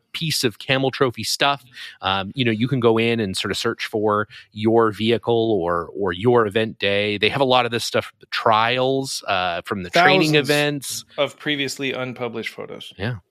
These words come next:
Speaker 1: Thousands.
Speaker 2: Thousands.
Speaker 1: Yeah.
Speaker 2: Yeah. They said, like, sixty thousand photos, I think.
Speaker 1: Yeah.
Speaker 2: It's
Speaker 1: No,
Speaker 2: pretty
Speaker 1: it's
Speaker 2: amazing.
Speaker 1: it's nuts. I mean, it is really, it's really, really neat. Really a neat service. And the Camel Trophy Club, if you're not a member,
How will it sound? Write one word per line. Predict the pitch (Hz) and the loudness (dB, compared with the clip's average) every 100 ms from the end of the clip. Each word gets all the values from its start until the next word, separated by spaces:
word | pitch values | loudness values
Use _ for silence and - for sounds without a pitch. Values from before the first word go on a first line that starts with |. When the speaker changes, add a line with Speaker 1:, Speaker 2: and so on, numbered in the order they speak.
| _ | _
Speaker 1:
Thousands. | - - - - 185 - - - - _ _ | -20 -14 -12 -10 -12 -12 -12 -14 -20 _ _
Speaker 2:
Thousands. | - - 117 120 104 - - - - _ _ | -16 -8 -2 0 -2 -8 -16 -16 -18 _ _
Speaker 1:
Yeah. | - 98 | -6 -2
Speaker 2:
Yeah. | 127 113 | 0 -2
They | 110 156 | 2 2
said, | 160 202 190 | 2 2 4
like, | 143 127 | 2 0
sixty | - 135 131 | -4 -4 -6
thousand | 120 120 113 104 | -2 -2 -2 -8
photos, | 113 110 101 | -6 -6 -6
I | 98 | -10
think. | 110 107 - - | -10 -12 -12 -4
Speaker 1:
Yeah. | 98 101 - | -2 -4 -8
Speaker 2:
It's | 107 | 0
Speaker 1:
No, | 107 | 2
Speaker 2:
pretty | 165 | 2
Speaker 1:
it's | 127 | 0
Speaker 2:
amazing. | 117 107 107 | -2 -6 -2
Speaker 1:
it's | 135 127 | -2 0
nuts. | 131 123 - | 0 0 0
I | 113 | 0
mean, | 117 | 2
it | 123 | 2
is | 131 120 | 0 2
really, | 135 131 | 2 2
it's | 101 - | -2 0
really, | 185 202 | 2 4
really | 143 127 | 4 2
neat. | 104 - | 0 -6
Really | - 107 147 165 147 | -8 -2 2 4 2
a | 120 | 2
neat | 120 117 | 0 -2
service. | - 110 107 104 - | 0 2 2 0 -2
And | 104 101 101 101 - - - | -4 -2 -2 -4 -8 -12 -8
the | |
Camel | 107 151 147 | -2 0 2
Trophy | 151 147 143 | 2 2 0
Club, | 139 143 139 120 | 0 2 2 2
if | 107 92 | -4 0
you're | 107 107 104 | 2 2 2
not | 110 123 123 | 4 4 2
a | 110 | 2
member, | 147 180 175 175 | 0 2 0 0